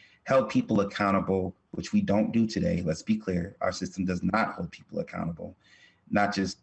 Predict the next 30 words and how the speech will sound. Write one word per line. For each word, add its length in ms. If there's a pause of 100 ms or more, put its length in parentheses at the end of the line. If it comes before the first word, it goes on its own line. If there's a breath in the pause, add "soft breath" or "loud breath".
(120)
law 220
enforcement, 440
but 100
also 260
people 300
who 80
commit 340
harm, 300
who 100
cause 360
harm 280
in, 80 (300)
in 100
community, 520 (520 loud breath)
and 160
ensure 400
that 180
the 200
end 220
of 100
the 80
process 540
was 120
focused 380
on 100
restoration 580
for 160
all 180
parties 420
involved. 380